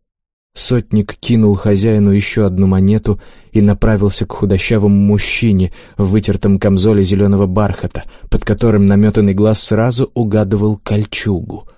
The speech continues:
У ног его примостился сонный бродячий певец, видимо, в ожидании подачки.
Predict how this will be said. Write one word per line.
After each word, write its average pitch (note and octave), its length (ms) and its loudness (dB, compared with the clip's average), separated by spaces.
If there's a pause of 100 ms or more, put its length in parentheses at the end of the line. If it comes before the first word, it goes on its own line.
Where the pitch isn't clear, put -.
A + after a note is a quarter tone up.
(420)
У A2 140 4
ног A2+ 320 2
его A2 220 0
примостился G#2 800 0
сонный G#2 500 0
бродячий G2 600 0
певец, G#2 560 0
видимо, F#2+ 340 0
в F#2+ 80 0
ожидании F#2+ 520 0
подачки. F#2 920 -6